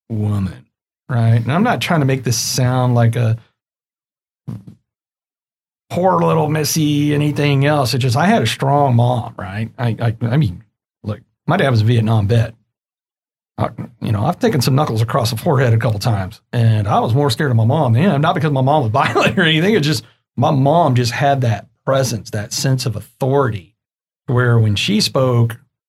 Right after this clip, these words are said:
all the men in the household sat down and went, "Yes, ma'am." And it's the same thing, you know, having Laura and Maggie in it is just, um, one of the, one of the challenges that,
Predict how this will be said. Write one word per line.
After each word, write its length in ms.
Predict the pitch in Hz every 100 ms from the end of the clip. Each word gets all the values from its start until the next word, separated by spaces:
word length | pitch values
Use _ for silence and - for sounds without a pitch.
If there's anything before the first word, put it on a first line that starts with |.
| _ _ _ _ -
all 500 | 120 151 160 170 165
the 80 |
men 160 | 165 165
in 80 | 156
the 80 | 151
household 640 | 151 147 131 123 117 113
sat 220 | - 127
down 240 | 127 127 117
and 80 | 101
went, 220 | 95 -
"Yes, 240 | 120 123
ma'am." 380 | 117 120 110 - _ _
And 100 | 165
it's 80 | 190
the 100 | -
same 100 | 190
thing, 320 | 175 214 110
you 60 | 101
know, 300 | 110 117 117 - _ _ _ _
having 260 | 160 175 156
Laura 340 | 147 160 143
and 140 | 120
Maggie 400 | 113 139 180 143
in 120 | 123 113
it 120 | 120
is 140 | 113
just, 280 | 131 120 - _ _ - - _
um, 520 | 123 117 113 113 110 -
one 200 | 135 151
of 120 | 180 127
the, 320 | 113 107 110 - _ - _ _ _ _ - -
one 160 | 117 156
of 80 |
the 100 | 139
challenges 840 | 110 131 131 156 120 117 113 113 -
that, 500 | 127 113 110 113